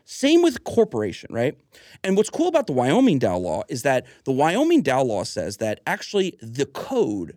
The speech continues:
can take precedence, the rules of the c-, of the dao in-, encoded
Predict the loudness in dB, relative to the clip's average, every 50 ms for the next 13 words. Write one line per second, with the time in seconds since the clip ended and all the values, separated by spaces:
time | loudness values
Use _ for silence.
0 | _ _ _ _ _ -8 -8 -6 -4 -6 -8 -8 -8 -18 -10 -6 -6 -6 -6 -6
1 | -6 -6 -6 -6 -8 -12 -14 -18 -18 -20 _ _ _ -4 -4 -2 -2 0 0 0
2 | 2 0 0 -2 -2 -6 -6 -10 -12 -20 -20 _ _ _ _ _ 0 0 0 0
3 | -2 0 2 2 4 4 2 0 -2 _ _ _ _ -4 -4 -4 -6 -16 -10 _
4 | -2 -2 -2 -2 0 0 2 2 2 0